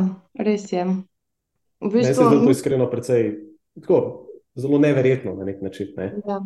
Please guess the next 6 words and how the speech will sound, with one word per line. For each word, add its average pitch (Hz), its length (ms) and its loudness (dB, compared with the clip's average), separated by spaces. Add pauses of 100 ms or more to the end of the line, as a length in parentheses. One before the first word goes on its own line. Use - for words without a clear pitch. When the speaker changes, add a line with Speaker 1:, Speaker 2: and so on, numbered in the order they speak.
(100)
Speaker 2:
In, 120 340 2
in 127 380 2
celo 160 560 2 (460)
ironično 135 640 2
je, 120 180 4
da 117 200 0